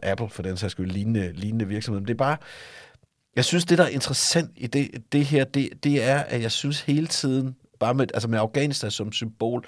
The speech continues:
at vi hele tiden ser et, et U S A, der trækker sig,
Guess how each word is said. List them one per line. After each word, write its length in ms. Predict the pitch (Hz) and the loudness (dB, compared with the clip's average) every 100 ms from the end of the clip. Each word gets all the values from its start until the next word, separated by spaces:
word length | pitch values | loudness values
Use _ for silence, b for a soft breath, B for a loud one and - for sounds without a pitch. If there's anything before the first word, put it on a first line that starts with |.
| B B B | B B B
at 120 | - | 0
vi 60 | 123 | 2
hele 260 | 113 143 156 | 4 6 4
tiden 180 | 147 127 | 2 -2
ser 360 | - 151 139 - | 0 2 0 -2
et, 260 | - 107 - B B B B B B _ _ _ _ | -2 -2 -4 B B B B B B _ _ _ _
et 260 | - 113 - _ _ _ - 120 | -2 -2 -4 _ _ _ -12 0
U 180 | 117 | 2
S 180 | 110 - | 2 4
A, 180 | 147 156 131 | 2 2 0
der 60 | |
trækker 500 | 120 - 117 110 110 | -2 0 2 2 0
sig, 380 | 107 - 110 | 0 0 0